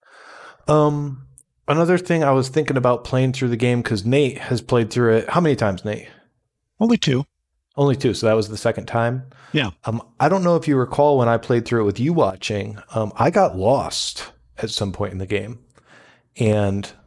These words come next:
Speaker 1: it was right, I think, before the cannery scene, where you're supposed to go into that boat, and for some reason I didn't figure out to crawl up on the boat to go in the window.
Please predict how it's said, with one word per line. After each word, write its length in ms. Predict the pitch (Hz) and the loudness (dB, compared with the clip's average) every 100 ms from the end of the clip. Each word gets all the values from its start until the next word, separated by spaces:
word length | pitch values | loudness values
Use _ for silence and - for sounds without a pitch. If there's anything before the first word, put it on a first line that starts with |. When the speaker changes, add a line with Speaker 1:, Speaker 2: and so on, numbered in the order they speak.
| _ _ _ _ - | _ _ _ _ -4
Speaker 1:
it 80 | 117 | -2
was 220 | 113 104 | -2 -2
right, 500 | 117 139 156 156 - - - | 2 4 4 0 -8 -20 -12
I 60 | |
think, 200 | - 143 | -6 -4
before 460 | 113 101 - 120 147 | -4 -8 -4 2 2
the 80 | 180 | 0
cannery 460 | 185 190 190 196 202 | -2 0 0 0 -2
scene, 540 | - 214 214 220 220 _ _ - | 0 2 2 0 -6 _ _ -2
where 120 | 113 | 0
you're 80 | 110 | 0
supposed 280 | - 123 | -2 -4
to 60 | - | -2
go 180 | 113 120 | 0 0
into 260 | 117 117 117 | 0 -2 0
that 300 | 113 90 87 | 0 0 0
boat, 380 | 107 131 151 - | 2 2 0 -10
and 100 | 107 | -8
for 100 | 101 | -6
some 240 | 101 123 123 | -2 0 0
reason 200 | 117 113 | 2 2
I 80 | 107 | 2
didn't 260 | 113 107 | 0 -4
figure 280 | - 110 110 | -4 0 2
out 180 | 110 113 | 2 0
to 60 | - | -6
crawl 320 | - 107 107 | -2 2 2
up 100 | 104 | 2
on 220 | 104 104 | 0 0
the 80 | 110 | 2
boat 240 | 110 113 110 | 2 2 0
to 80 | |
go 200 | 107 104 | -2 0
in 160 | 104 101 | 0 -2
the 120 | 101 | 0
window. 600 | 95 104 107 120 143 156 | 2 2 2 2 2 -2